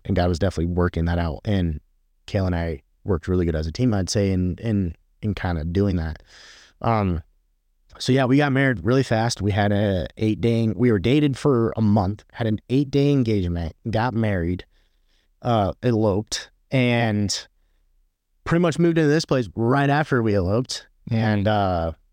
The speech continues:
Speaker 1: it felt really cool because, like, my parents could see it happening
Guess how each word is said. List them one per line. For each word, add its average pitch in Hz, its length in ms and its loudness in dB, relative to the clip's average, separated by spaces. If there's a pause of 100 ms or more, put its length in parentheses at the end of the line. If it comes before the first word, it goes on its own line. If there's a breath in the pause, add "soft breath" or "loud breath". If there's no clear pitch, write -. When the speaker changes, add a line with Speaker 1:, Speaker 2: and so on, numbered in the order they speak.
(1160)
Speaker 1:
it 131 60 -2
felt 120 180 2
really 113 200 4
cool 156 240 4
because, 101 400 2
like, 85 100 0
my 82 120 0
parents 95 420 -2 (280)
could - 160 -6
see 95 160 0
it - 60 -4
happening 85 560 -2